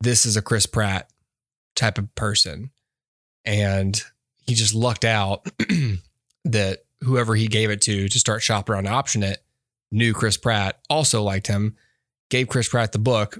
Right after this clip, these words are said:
Chris Pratt likes the book. Uh, he found out that Antoine Fuqua and he were both <laughs> bidding for the project at the same time. So they were like, "Let's stop bidding. Let's collaborate." And so they're both part of the,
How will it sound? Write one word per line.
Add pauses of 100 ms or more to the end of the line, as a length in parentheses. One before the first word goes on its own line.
Chris
Pratt
likes
the
book. (720)
Uh, (440)
he
found
out
that
Antoine
Fuqua
and
he
were
both (640)
<laughs>
bidding
for
the (280)
project
at
the
same
time.
So
they
were
like,
"Let's
stop
bidding. (300)
Let's
collaborate."
And
so
they're
both
part
of
the,